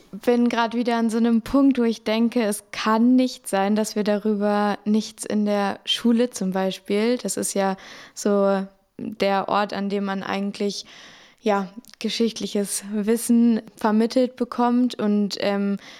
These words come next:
wo es Bildungspläne gibt, wo genau drin steht, äh, welche Themen behandelt werden sollen, in welcher Klassenstufe und so weiter. Und,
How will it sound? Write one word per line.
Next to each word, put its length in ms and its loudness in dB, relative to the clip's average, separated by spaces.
wo 160 0
es 180 -2
Bildungspläne 920 0
gibt, 520 -6
wo 240 0
genau 340 2
drin 300 -4
steht, 520 -6
äh, 220 0
welche 320 -2
Themen 420 2
behandelt 600 0
werden 500 0
sollen, 680 2
in 200 0
welcher 320 0
Klassenstufe 840 -2
und 180 2
so 140 -4
weiter. 360 0
Und, 180 0